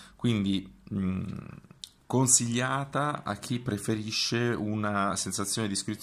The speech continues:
scrittura pressoché priva di feedback. Il feedback è veramente minimo. Se fate determinati movimenti, naturalmente aumenta, ma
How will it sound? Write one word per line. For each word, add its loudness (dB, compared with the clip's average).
scrittura 0
pressoché -2
priva 0
di -2
feedback. -4
Il -6
feedback -6
è -8
veramente -2
minimo. 0
Se 0
fate 2
determinati -2
movimenti, 0
naturalmente -4
aumenta, -4
ma -4